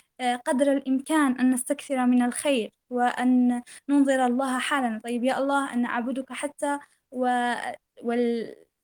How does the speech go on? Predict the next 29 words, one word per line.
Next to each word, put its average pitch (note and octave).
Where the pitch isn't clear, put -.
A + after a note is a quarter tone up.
يعني G#3+
الظروف C#4
ضدي C4
من A#3+
شياطين A#3+
ومن A#3
ملهيات B3
وما B3
إلى A#3
ذلك. A#3
آه، A#3
هناك F#4+
مقولة D4+
جميلة C4+
جدًا A#3
يقال C4
أن، B3+
يعني، A#3
يق-، -
يق-، C4+
يقال D4+
فيها: D#4
"أيظن D4
أصحاب C4+
محمد D4
أن C#4+
يستأثروا C#4
به C4+
دوننا؟ A3+